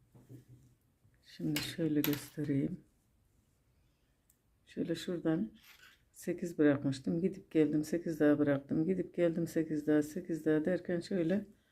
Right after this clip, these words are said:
şuraya kadar geldim. Şimdi bunu sonuna kadar getireceğim.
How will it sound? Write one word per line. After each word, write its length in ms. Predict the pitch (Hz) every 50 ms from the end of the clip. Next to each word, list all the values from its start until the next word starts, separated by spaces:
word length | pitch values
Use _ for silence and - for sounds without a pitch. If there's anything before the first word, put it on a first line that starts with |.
| _ _ _ _ _ _ _ _ _ _ _ _ _ _ _ _ _ _ _ _ _
şuraya 680 | - - - - - - 226 208 190 175 160 151 156
kadar 260 | 156 151 - - -
geldim. 580 | - - 170 165 151 139 131 127 127 123 - - - _ _ _ _ _ _ _ _ _ _ _ _ _ _ _ _ - - - - - _ _ _ _ _ _ _ _ _ _ _ _ _ _ _ _ _ _ _ _ _ _ _ _ _
Şimdi 280 | - - 190 185 175 175
bunu 160 | 190 185 175
sonuna 480 | - - 196 185 180 175 165 151 147 143
kadar 240 | 151 151 190 202
getireceğim. 600 | 190 180 170 170 - 165 147 143 - 135 135 131